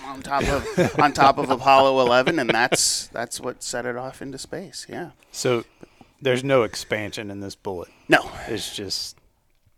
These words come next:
Speaker 1: It
Speaker 3: straight
Speaker 1: is
Speaker 3: up a
Speaker 1: what
Speaker 3: rocket.
Speaker 1: it is. Yep,
Speaker 3: Yeah.
Speaker 1: it is straight up rocket, and there's no, um, there, there's no need for any kind of an ejection port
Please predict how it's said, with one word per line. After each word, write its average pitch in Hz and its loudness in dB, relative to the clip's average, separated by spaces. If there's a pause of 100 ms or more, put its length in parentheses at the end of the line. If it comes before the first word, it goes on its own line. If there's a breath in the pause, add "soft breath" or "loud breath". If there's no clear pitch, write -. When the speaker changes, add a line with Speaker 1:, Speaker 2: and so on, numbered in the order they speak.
(120)
Speaker 1:
It - -20
Speaker 3:
straight 120 -2
Speaker 1:
is 131 4
Speaker 3:
up 113 -4
a 107 -2
Speaker 1:
what 123 4
Speaker 3:
rocket. - 4
Speaker 1:
it 73 -4
is. - -4
Yep, 120 2
Speaker 3:
Yeah. 104 -4
Speaker 1:
it 139 2
is 123 0
straight 135 0
up 143 0
rocket, 123 2
and 123 -2
there's 127 -2
no, 143 4
um, 120 0
there, 123 -2
there's 135 -2
no 151 6
need 151 4
for 143 -4
any 139 0
kind 131 -2
of 113 -6
an 110 -4
ejection 139 0
port 156 0